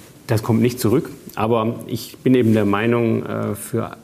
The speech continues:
alles andere zahlen wir auch ganz selbstverständlich eine Abgabe, ob das jetzt Abwasser ist, äh, oder, äh, Abfall. Da ist es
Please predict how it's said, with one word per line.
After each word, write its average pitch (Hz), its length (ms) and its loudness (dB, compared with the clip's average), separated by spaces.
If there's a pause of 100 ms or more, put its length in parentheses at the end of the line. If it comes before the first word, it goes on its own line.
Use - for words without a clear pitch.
alles 127 300 2
andere 123 420 2
zahlen 110 380 0
wir 95 220 0
auch 117 280 -2
ganz 107 240 -2
selbstverständlich 120 1000 -4
eine 101 240 -4
Abgabe, 107 640 -6
ob 110 160 -10
das - 120 -10
jetzt 107 160 -8
Abwasser 95 600 -10
ist, - 340 -12
äh, - 40 -12 (1160)
oder, 101 320 -6 (160)
äh, - 800 -10
Abfall. 110 540 -2 (1040)
Da 110 300 -2 (760)
ist 107 160 -4
es 113 140 2